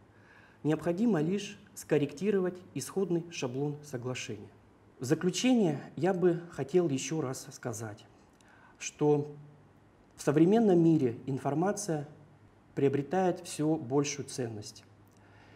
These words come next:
И если вы не хотите, чтобы ваш бизнес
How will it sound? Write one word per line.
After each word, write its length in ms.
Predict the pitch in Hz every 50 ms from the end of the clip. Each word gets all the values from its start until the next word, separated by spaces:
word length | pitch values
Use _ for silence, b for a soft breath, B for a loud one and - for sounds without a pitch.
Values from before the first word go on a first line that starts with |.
| B B B B
И 260 | - 160 175 185 185 185
если 320 | 139 151 214 214 - 196 175
вы 400 | 151 165 202 214 202 196 202 - - - - - - - - - - -
не 160 | 143 175 185
хотите, 420 | - 180 - - 196 185 - 156
чтобы 520 | 131 - - - 185 180 165 165 156 156 - - - B B B B B B B B B B B B B B B - -
ваш 360 | 127 151 175 185 180 - -
бизнес 640 | 135 123 147 180 170 139 131 117 113 - - -